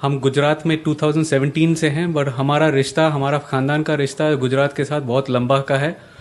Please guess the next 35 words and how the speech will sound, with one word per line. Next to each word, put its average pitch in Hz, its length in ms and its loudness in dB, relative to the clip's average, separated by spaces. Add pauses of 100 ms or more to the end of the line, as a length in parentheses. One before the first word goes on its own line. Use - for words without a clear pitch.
(360)
मेरा, 131 180 0
अ, 127 540 -4
mom 135 420 2 (320)
and 143 360 2
my 139 200 0
uncle 156 220 -2 (480)
passed 135 240 2
out 151 260 0
from 151 180 -4
अहमदाबाद 135 380 0
सिविल 135 260 -2
हॉस्पिटल। 147 380 -4 (460)
उन्होंने 135 360 0
रेजिडेंसी 127 460 0
इधर 135 240 0
ही 156 80 2
की 151 140 -4
थी। 170 200 -8 (460)
This 123 120 -4
is 143 80 0
our 139 240 0
way 143 160 -2
of 135 100 0
giving 131 340 -2
back 139 100 2
to 143 160 -6
the 143 140 -2
community। 135 420 -2 (640)
Our 127 140 0
mission 151 440 0 (240)
is 147 100 -2 (160)
to 143 240 0
give 170 120 4 (360)
quality 170 440 4 (100)
eye 143 140 2